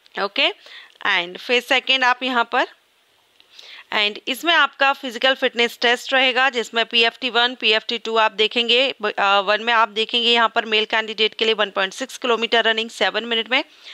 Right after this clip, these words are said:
and फीमेल के लिए एट मिनट का टाइम रहता है। फिर सेकंड आपका पीएफ़टी सेकंड जो रहेगा, इसमें भी आप पुशअप्स, सिटअप्स वगैरह रहेंगे, तो ये भी आप यहाँ पर पूरा चार्ट देख रहे हैं।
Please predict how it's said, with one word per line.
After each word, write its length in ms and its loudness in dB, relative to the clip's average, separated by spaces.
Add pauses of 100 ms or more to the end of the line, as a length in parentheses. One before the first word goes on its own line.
(140)
and 140 -2
फीमेल 320 -2
के 120 0
लिए 200 2
एट 300 0
मिनट 200 -6
का 140 -2
टाइम 260 0
रहता 260 0
है। 140 0 (440)
फिर 140 4
सेकंड 420 0
आपका 300 2
पीएफ़टी 440 0
सेकंड 380 0
जो 100 0
रहेगा, 360 2
इसमें 340 -2
भी 100 2
आप 180 2
पुशअप्स, 480 0
सिटअप्स 480 0
वगैरह 340 2
रहेंगे, 420 0
तो 140 -6
ये 220 2
भी 120 0
आप 200 2
यहाँ 180 -2
पर 100 -4
पूरा 220 -2
चार्ट 260 0
देख 200 -2
रहे 100 2
हैं। 80 -2